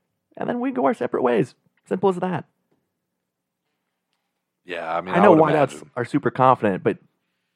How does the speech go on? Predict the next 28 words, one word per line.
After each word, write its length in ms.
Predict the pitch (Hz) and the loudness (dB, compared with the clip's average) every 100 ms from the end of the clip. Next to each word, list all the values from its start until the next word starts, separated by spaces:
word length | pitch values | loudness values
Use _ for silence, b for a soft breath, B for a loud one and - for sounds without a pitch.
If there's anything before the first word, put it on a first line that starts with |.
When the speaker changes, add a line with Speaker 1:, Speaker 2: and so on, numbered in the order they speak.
| - | -8
Speaker 1:
he 100 | 165 | -6
has 180 | 143 120 | -6 -4
to 40 | |
know 140 | 117 | -4
what 160 | 104 98 | -2 -2
he 100 | 98 | -2
is 240 | 98 113 - - | -4 -6 -10 -4
and 80 | |
what 80 | 113 | -2
he 40 | 101 | -2
can 200 | 113 98 | -2 -4
and 80 | |
can't 180 | 98 95 | -4 -4
do. 240 | 101 104 147 _ _ _ _ _ _ _ _ _ _ _ _ _ _ _ _ _ _ | -2 -2 -2 _ _ _ _ _ _ _ _ _ _ _ _ _ _ _ _ _ _
He 80 | - | 0
knows 140 | 190 165 | 2 2
he 60 | |
shouldn't 280 | 131 131 110 | 2 2 2
be 120 | 104 | 0
out 160 | 95 98 | 0 0
there 280 | 104 139 - _ _ _ _ - | 0 0 -4 _ _ _ _ -2
in 80 | 135 | 0
an 100 | 131 - | 0 4
A 140 | 131 | 6
F 120 | 123 | 6
C 140 | - 123 | 4 -6
championship 680 | - 113 110 110 101 110 | -2 -2 0 -2 -2 -4
game 300 | 107 101 123 | -2 -2 -2